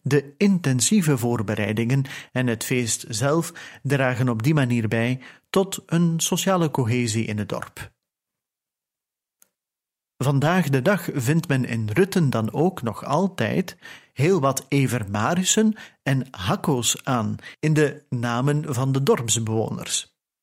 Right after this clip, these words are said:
Sinds negentienhonderdvierentwintig kent de feestelijke verering nauwelijks wijzigingen.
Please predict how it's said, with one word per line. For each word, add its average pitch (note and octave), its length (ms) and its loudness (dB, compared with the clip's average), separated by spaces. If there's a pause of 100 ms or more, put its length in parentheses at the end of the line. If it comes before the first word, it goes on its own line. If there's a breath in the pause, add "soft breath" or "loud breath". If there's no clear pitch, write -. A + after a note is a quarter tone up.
(1160 loud breath)
Sinds A3 440 2
negentienhonderdvierentwintig D3 1700 2 (320 loud breath)
kent D3 220 0
de C3+ 80 2
feestelijke C#3 640 0
verering B2+ 640 -2
nauwelijks B2+ 600 0
wijzigingen. A#2 840 -2